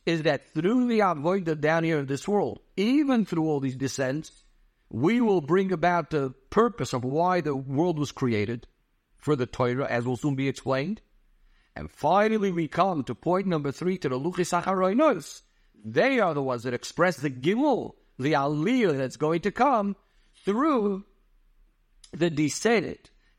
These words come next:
and through the Shviras Alfis. And the Rebbe explains. Chazal tell us on the words Le'enei Kol Yisrael, which we quoted before, the very, very last words in the Torah,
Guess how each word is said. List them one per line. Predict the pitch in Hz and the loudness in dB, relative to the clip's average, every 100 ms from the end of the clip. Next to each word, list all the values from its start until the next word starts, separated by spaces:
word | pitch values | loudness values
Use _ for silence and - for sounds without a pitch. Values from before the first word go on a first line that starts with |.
| 156 | -2
and | 170 170 | -2 -2
through | 233 226 | 0 0
the | 185 | 0
Shviras | - 139 147 127 | -2 -2 -2 -2
Alfis. | 120 98 - - - - - _ _ - | -2 -4 -8 -16 -18 -20 -20 _ _ -4
And | 160 165 | -2 2
the | |
Rebbe | 170 156 143 | 0 2 -2
explains. | - - 101 71 - - - _ _ _ _ _ _ _ - | -4 -8 -8 -8 -16 -20 -20 _ _ _ _ _ _ _ -2
Chazal | 190 160 202 240 240 | 0 2 2 4 2
tell | 190 175 | 2 2
us | 170 175 | 2 0
on | 160 | -2
the | |
words | 156 165 208 139 | 0 0 0 0
Le'enei | 160 156 185 208 180 156 | -4 -2 0 2 2 0
Kol | 151 170 | 0 0
Yisrael, | 165 147 - 156 131 | 2 -2 -2 -2 -2
which | 123 | -6
we | 123 | -8
quoted | - 156 160 143 | 0 0 0 -2
before, | 135 - 131 | -4 -2 0
the | 101 | 0
very, | 101 170 214 175 | -2 0 2 2
very | 160 151 | 0 0
last | 147 165 147 147 | 0 0 -2 -4
words | 160 139 | -4 -4
in | 139 | -4
the | |
Torah, | 123 113 101 110 | -2 -2 -2 -4